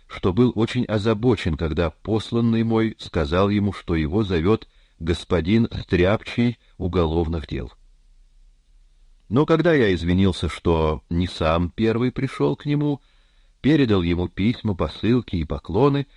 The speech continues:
и сердечно разговорился с ним, он сразу изменился, повеселел и стал доверчив.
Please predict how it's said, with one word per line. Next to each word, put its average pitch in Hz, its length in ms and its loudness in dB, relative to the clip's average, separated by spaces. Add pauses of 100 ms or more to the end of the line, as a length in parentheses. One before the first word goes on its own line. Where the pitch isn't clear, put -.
(280)
и 82 180 0
сердечно 110 560 2
разговорился 82 680 0
с 143 100 -8
ним, 147 300 0 (320)
он 185 240 0
сразу 170 420 0
изменился, 82 840 0
повеселел 113 640 0
и 120 240 -4
стал 127 340 -2
доверчив. 78 580 -6